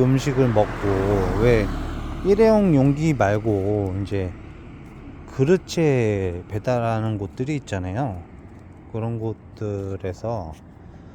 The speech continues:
어, 음식물을 먹고 그릇을 밖에 내놔야 이제 수거를 하니까 내놨는데, 목줄을 풀러놓고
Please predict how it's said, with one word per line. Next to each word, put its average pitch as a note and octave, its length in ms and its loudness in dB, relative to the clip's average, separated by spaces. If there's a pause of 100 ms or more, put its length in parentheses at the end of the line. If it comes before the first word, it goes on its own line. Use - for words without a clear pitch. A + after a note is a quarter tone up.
(340)
어, F2+ 360 -12 (480)
음식물을 G#2+ 600 -4
먹고 D3+ 640 -6 (580)
그릇을 G2 680 -2 (560)
밖에 A2 240 -8
내놔야 A#2 360 0
이제 G2 180 -4
수거를 C#3 440 -4
하니까 E2+ 680 -8
내놨는데, G2 760 -6 (2000)
목줄을 A#2+ 440 -4
풀러놓고 F3+ 840 -4